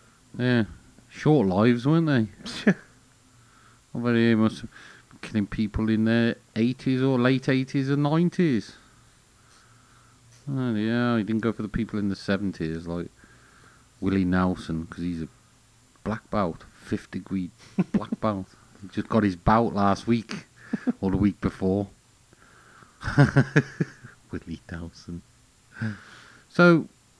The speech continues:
Speaker 1: I mean, is this guy gay, is he?
Speaker 2: Yeah.
Speaker 1: He is.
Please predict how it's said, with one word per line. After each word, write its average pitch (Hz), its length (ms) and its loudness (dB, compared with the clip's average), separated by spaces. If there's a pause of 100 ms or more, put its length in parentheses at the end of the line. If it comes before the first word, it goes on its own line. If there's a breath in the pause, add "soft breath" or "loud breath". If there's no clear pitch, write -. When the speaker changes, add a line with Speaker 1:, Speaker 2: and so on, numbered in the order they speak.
(160)
Speaker 1:
I 147 80 -2
mean, 175 420 2
is 175 200 2
this 202 120 4
guy 202 280 6
gay, 170 440 4
is 87 140 0
he? 143 260 -2 (220)
Speaker 2:
Yeah. 135 320 2 (120)
Speaker 1:
He 143 220 4
is. 90 260 4